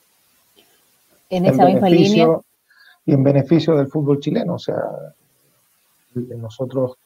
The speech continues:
Speaker 2: eh, estamos, eh, de paso, ¿no? Nosotros no, no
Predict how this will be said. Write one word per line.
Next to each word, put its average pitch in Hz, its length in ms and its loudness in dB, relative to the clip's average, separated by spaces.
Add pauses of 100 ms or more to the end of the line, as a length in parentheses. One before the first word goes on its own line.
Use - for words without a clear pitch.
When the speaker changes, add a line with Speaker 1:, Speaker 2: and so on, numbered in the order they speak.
(120)
Speaker 2:
eh, 110 160 -10
estamos, 127 500 -4 (180)
eh, 117 100 -6
de 107 160 -6
paso, 147 400 0
¿no? 117 120 -14 (540)
Nosotros 117 340 -14
no, 101 200 -14
no - 1080 -20